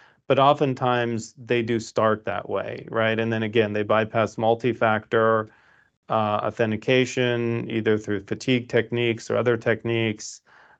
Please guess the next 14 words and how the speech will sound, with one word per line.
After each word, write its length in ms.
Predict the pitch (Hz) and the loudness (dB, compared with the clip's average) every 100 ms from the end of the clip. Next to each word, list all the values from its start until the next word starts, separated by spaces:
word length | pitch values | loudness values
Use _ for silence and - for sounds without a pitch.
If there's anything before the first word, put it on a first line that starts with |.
| _ | _
um, 680 | 120 117 113 107 107 104 98 _ _ _ - | 0 2 4 2 0 -4 -8 _ _ _ -2
and 200 | 127 120 | 0 2
then 160 | 117 | 2
they 120 | 117 113 | 4 4
get 200 | 113 113 | 2 2
into 260 | 110 113 | -2 -2
your 80 | 110 | -2
system 460 | 107 135 - 123 113 | 4 2 4 0 2
and 140 | 110 | 0
then 120 | 110 | 0
they 120 | 107 104 | 0 -2
pivot 440 | - 107 107 - | -2 0 0 -4
from 180 | - 113 | -6 2
there. 500 | 156 151 135 123 | 6 6 6 4